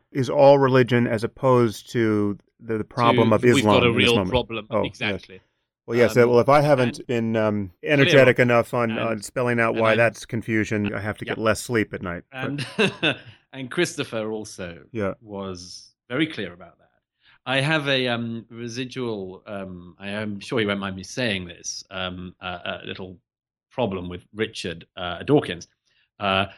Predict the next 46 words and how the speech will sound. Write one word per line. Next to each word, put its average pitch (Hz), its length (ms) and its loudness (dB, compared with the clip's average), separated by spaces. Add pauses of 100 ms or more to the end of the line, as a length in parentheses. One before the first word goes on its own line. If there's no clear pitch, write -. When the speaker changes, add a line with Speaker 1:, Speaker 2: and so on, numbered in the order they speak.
(260)
Speaker 2:
that, 95 340 -8
uh, 98 160 -6
has 120 180 0
an 117 100 -2
amusing, 123 640 2
uh, 98 360 -12
uh, 104 40 -10
background, 101 360 -4
if 95 60 -14
you 104 80 -10
don't 104 80 -4
mind 101 160 -8
my, 101 180 -8
me, 107 160 -6
Speaker 1:
Oh, 143 140 4
Speaker 2:
me, 98 260 -8
uh, - 40 -20
Speaker 1:
please. 131 220 -4
Speaker 2:
relaying 110 400 -2
it 101 140 -10
for 104 120 -12
a - 20 -12
few 101 240 -10
minutes. 104 360 -4 (600)
Richard, 127 580 0
um, 98 880 -2
a-, 107 60 -14
a-, 104 280 -8
and 107 120 0
I 107 140 2
were 101 100 -2
meant 110 220 -4
to - 60 -18
be 98 140 -8
doing 95 260 -6
a 90 40 -8
debate 92 360 -2
a 90 60 -12
few 98 160 -12
years 95 240 -4
ago 98 280 -10
at 90 140 -16
the, 95 300 -12
uh, 90 140 -12
Cambridge 98 400 -6
Union, 98 400 -4